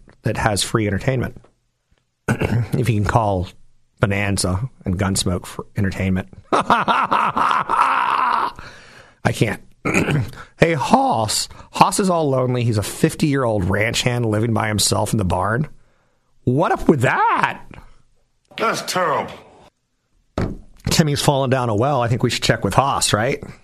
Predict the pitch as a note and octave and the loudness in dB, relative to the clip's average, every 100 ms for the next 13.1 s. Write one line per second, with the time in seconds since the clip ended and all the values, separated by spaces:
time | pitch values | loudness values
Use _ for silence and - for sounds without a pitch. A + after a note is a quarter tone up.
0 | _ _ _ _ _ _ _ - - G2 | _ _ _ _ _ _ _ -6 -4 -2
1 | A#2+ B2+ D#2 F#2 - - - E2 - - | -2 -2 -2 -2 -4 -8 -4 -2 0 -2
2 | - - - _ _ _ _ _ _ - | -4 -8 -20 _ _ _ _ _ _ 0
3 | D3+ D#3+ E3 - D3 C3+ C3 D3 - - | 2 2 4 4 4 4 2 2 2 2
4 | C3+ - B2+ A#2 A#2 - - A2+ A2+ G#2+ | 2 2 2 2 0 0 2 2 2 0
5 | G#2 - A2 A2 A2+ A#2+ - - _ _ | 0 -2 -2 0 0 -2 -4 -12 _ _
6 | _ - - - _ _ D3+ C#3+ G3+ G3+ | _ -20 -20 -20 _ _ 0 2 2 0
7 | - G#2+ - - - - - - - _ | 0 0 -2 -4 -6 -8 -8 -14 -20 _
8 | - - - C3+ C3 D#3+ D3+ C#3+ C3+ B2 | -20 -8 -2 0 2 2 2 0 2 2
9 | - C3 A#2+ F#2+ D#2+ - - - _ _ | 0 0 2 2 0 -4 -14 -20 _ _
10 | _ _ _ _ B2 C3+ C3+ B2+ C#3 C3 | _ _ _ _ -2 0 0 2 2 2
11 | B2+ B2 B2 A#2+ - A2+ - B2+ A#2 A#2 | 0 0 0 0 0 0 2 0 0 0
12 | A2+ A2 A2+ A2 A2 A2 - G#2 G#2 G#2 | 0 2 0 2 0 0 0 0 0 0
13 | - | -2